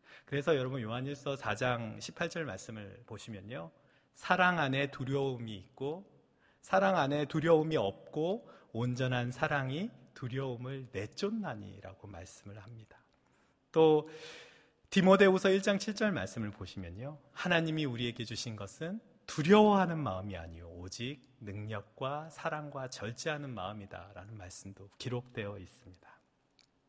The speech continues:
지금 여러분에게는 어떤 두려움이 있으십니까? 그 두려움들을 해결하기 위해서 어디서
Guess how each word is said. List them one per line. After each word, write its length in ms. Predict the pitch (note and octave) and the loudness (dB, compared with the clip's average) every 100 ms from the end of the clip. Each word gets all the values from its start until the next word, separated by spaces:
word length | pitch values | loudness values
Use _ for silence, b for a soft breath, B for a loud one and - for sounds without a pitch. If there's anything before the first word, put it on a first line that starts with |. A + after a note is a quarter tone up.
| _ _ b b b | _ _ b b b
지금 300 | - D3+ G#3 | -6 0 0
여러분에게는 880 | D#3 B2 C3 B2 A#2+ A#2 A2 A2+ A2 G#2+ b b b | 2 -2 -2 -4 -6 -6 -6 -8 -12 -16 b b b
어떤 560 | F#2 A2 - D3 C#3+ D3 | -8 -8 -8 -8 -6 -10
두려움이 580 | - A#2 C#3 C#3+ C3 G#2+ | -8 -6 -4 -4 -6 -8
있으십니까? 720 | F2 - G2 - F#2+ - - - _ _ _ _ _ _ _ _ _ _ _ _ _ | -10 -14 -14 -14 -18 -20 -20 -20 _ _ _ _ _ _ _ _ _ _ _ _ _
그 200 | - F#3+ | 2 2
두려움들을 720 | E3+ D#3+ F#3 F#3 F3 E3+ E3 | 2 4 4 4 0 -2 -2
해결하기 540 | F3 F3+ E3+ C#3+ B2+ | -2 0 0 -2 -6
위해서 560 | A2+ G#2+ A2 D3+ F3+ - _ _ | -8 -8 -6 -6 -6 -10 _ _
어디서 640 | G2+ G#2 A#2 - G2 F#2+ | -8 -6 -8 -8 -10 -10